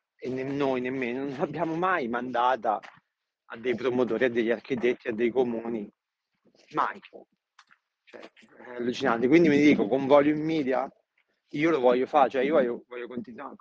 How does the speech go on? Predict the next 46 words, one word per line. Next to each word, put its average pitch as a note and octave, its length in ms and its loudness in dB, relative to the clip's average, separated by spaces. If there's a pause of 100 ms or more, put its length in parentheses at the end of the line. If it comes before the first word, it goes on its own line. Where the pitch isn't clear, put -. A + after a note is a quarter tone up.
(120)
iniziare C3+ 640 2
a A#2 40 -4
scrivere D3+ 500 -2
gente D3+ 400 -4
dicendo: B2+ 360 -4
"Guardate, C3+ 440 2
questo, B2 580 -4 (1200)
eh, B2+ 300 -6
è C3 80 0
il B2 100 -2
sito, F#3 400 0
potete B2 320 -4
scaricare B2 560 2
questo B2 280 -10
documento B2 380 -6
se B2+ 140 -12
vi A2+ 120 -6
interessa, E3 560 -2
se - 120 -20
sei B2 180 0
un A#2 120 -4
real B2+ 220 -2
estate A#2+ 320 -8
promoter", C3+ 480 -4
eccetera. A2+ 440 -8
Quindi A#2 220 -6
per A#2 140 -4
questo, - 340 0
questo C3+ 240 -6
te B2+ 80 -2
lo C3 60 -2
dico C3+ 160 -2
per A#2+ 100 -4
spiegarti B2 400 -4
perché A2 220 -18
se, A2+ 200 -8
perché - 280 -6
ho - 20 4
realizzato B2+ 480 2
che A#2+ 100 0
questa - 280 -14
si-, - 140 -18
è A#2+ 100 -4
una A#2+ 220 -8
priorità. A2+ 480 -10 (1200)
Ciao. G#2+ 260 -8